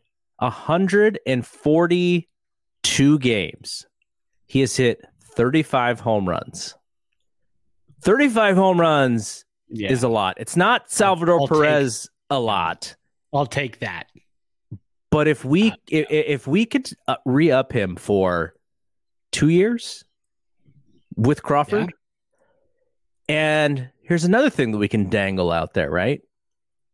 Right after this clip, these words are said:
Speaker 1: The possibility that the D H comes to the National League.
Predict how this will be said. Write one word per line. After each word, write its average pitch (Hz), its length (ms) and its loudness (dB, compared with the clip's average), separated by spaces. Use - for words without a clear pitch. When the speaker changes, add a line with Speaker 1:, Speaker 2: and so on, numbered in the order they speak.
Speaker 1:
The 135 60 -2
possibility 190 680 2
that 113 180 -2
the 113 80 -2
D 117 260 0
H 120 220 -4
comes 104 260 -4
to - 60 -4
the 95 60 0
National 92 400 -4
League. 104 380 -4